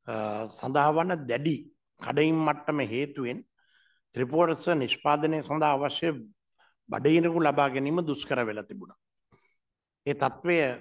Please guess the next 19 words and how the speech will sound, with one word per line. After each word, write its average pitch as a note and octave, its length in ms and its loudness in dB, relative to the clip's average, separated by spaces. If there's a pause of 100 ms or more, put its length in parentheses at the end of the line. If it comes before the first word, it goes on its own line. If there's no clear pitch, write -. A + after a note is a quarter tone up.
(360)
නිවැරදි D#3 460 0
කරන්න G#2 420 -6 (960)
ජාත්‍යන්තරව E3 680 2 (100)
පිළිගත් D#3+ 500 -2
අතිරේක D3+ 420 0
ආහාරවල D3+ 540 2
පවතින C3+ 520 -6 (920)
ඇෆ්ලාටොක්සින් D3 1080 -2
මට්ටම B2+ 580 -2 (640)
වන A#2+ 260 0 (1500)
බී C#3+ 340 0
එක C#3 180 0 (1000)
යන C#3+ 180 2
කඩයින් C#3+ 400 0
මට්ටම C#3 460 0
අදාළ C3 380 2
කර C#3 180 -2
ගැනීම C#3 340 -2
පිණිස C3+ 300 -2